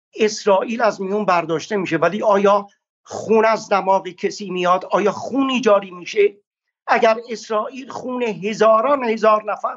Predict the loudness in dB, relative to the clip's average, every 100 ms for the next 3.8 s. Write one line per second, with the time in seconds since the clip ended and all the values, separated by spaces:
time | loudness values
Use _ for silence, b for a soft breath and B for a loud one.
0 | -8 -10 -10 _ _ _ _ _ _ _
1 | _ 2 2 2 -6 -12 -8 -8 -10 _
2 | -6 0 0 -2 -6 -4 -4 -4 -4 0
3 | 0 0 -4 -4 -4 -6 -14 -14